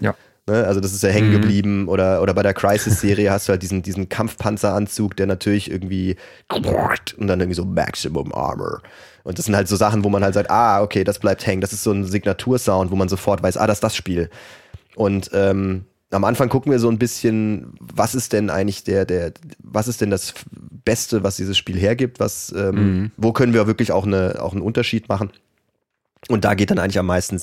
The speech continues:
Speaker 2: Designzeit rein. Wenn ich jetzt dann irgendwie noch, noch einen Windsound in, in der, in der Ambience brauche, weiß jetzt nicht, ob ich da extra nochmal einen, äh, Fieldtrip buchen würde, irgendwo in die Alpen, auf irgendeinen einsamen Pass, um dann zu sagen,
Speaker 3: Mhm.
Speaker 2: „Huhu“. Weil da sind einfach,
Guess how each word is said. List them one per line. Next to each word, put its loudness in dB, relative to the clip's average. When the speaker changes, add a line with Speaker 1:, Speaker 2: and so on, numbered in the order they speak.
Speaker 2:
Designzeit -2
rein. -4
Wenn 2
ich 0
jetzt -2
dann 4
irgendwie 2
noch, 2
noch 2
einen 0
Windsound 0
in, -2
in -2
der, 2
in -6
der 0
Ambience 0
brauche, 0
weiß 0
jetzt -2
nicht, 0
ob 0
ich 0
da 2
extra 0
nochmal 0
einen, -2
äh, -2
Fieldtrip -2
buchen -2
würde, 2
irgendwo 0
in 0
die 0
Alpen, 0
auf -4
irgendeinen -2
einsamen 0
Pass, -4
um -6
dann -4
zu -10
sagen, 2
Speaker 3:
Mhm. 4
Speaker 2:
„Huhu“. 0
Weil 2
da 4
sind -2
einfach, -2